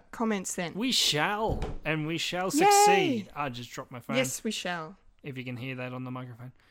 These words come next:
Speaker 2: Yeah.
Speaker 1: I, I heard it in my ears.
Speaker 2: Uh, yeah, yeah.
Speaker 1: Good one.
Speaker 2: <laughs> I dropped the phone.
Speaker 1: <laughs>
Speaker 2: So we asked you, the people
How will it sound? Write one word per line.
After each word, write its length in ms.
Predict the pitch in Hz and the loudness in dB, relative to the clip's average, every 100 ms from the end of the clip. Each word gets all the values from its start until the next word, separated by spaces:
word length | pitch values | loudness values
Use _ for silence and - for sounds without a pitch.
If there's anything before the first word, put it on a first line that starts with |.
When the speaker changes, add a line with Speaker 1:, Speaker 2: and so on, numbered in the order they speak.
| _ _ _ - | _ _ _ -12
Speaker 2:
Yeah. 240 | 147 135 127 | -8 -4 6
Speaker 1:
I, 280 | 208 233 226 | 8 8 4
I 200 | - 196 | 2 2
heard 200 | 233 208 | 4 0
it 80 | 196 | 0
in 80 | 190 | -2
my 140 | 175 | -2
ears. 340 | 202 220 208 233 | -4 -2 -2 -4
Speaker 2:
Uh, 140 | 202 - | -10 -6
yeah, 360 | 165 160 160 147 160 | -2 0 -2 -4 -10
yeah. 180 | 139 143 135 _ _ _ _ - 175 - - | -12 -12 -16 _ _ _ _ -20 -16 -10 0
Speaker 1:
Good 300 | 185 175 - | 0 2 0
one. 240 | 185 208 - | -2 -4 -10
Speaker 2:
<laughs> 80 | - | -10
I 120 | 135 | -10
dropped 300 | 127 135 - | -8 -12 0
the 60 | - | 6
phone. 720 | 254 240 208 180 214 - 202 - | 10 10 8 4 0 -2 -6 -8
Speaker 1:
<laughs> 60 | - _ - | -14 _ -12
Speaker 2:
So 280 | - 180 156 | 0 2 4
we 120 | 208 | 2
asked 300 | 170 160 - | 2 -2 -4
you, 520 | 139 151 151 147 143 | -4 0 2 2 0
the 100 | 131 | -2
people 600 | 131 139 127 127 123 123 | -4 -6 -4 -6 -6 -8